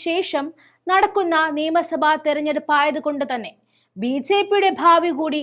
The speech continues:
കാശ്മീരിന്റെ മണ്ണിൽ തെരഞ്ഞെടുപ്പോടുകൂടി എഴുതി ചേർക്കപ്പെടും. അതുകൊണ്ട് തന്നെ ഏത് രീതിയിലാണെങ്കിലും ജയിക്കുക എന്ന ലക്ഷ്യം മാത്രമാണ് ബി ജെ പിക്ക് മുന്നിലുള്ളത്.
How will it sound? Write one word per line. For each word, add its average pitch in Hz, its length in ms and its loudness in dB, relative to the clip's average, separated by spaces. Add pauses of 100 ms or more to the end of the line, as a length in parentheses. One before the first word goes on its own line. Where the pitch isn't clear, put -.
(140)
കാശ്മീരിന്റെ 285 760 -2
മണ്ണിൽ 269 340 -4 (200)
തെരഞ്ഞെടുപ്പോടുകൂടി 254 960 -4 (180)
എഴുതി 226 360 -4 (120)
ചേർക്കപ്പെടും. 208 600 -8 (840)
അതുകൊണ്ട് 349 420 2
തന്നെ 370 320 4 (360)
ഏത് 392 340 2
രീതിയിലാണെങ്കിലും 370 880 4 (220)
ജയിക്കുക 349 460 2 (260)
എന്ന 320 240 0
ലക്ഷ്യം 302 300 -2 (120)
മാത്രമാണ് 277 560 -2 (160)
ബി 240 100 -6 (120)
ജെ 269 180 0
പിക്ക് 254 320 -6
മുന്നിലുള്ളത്. 208 520 -4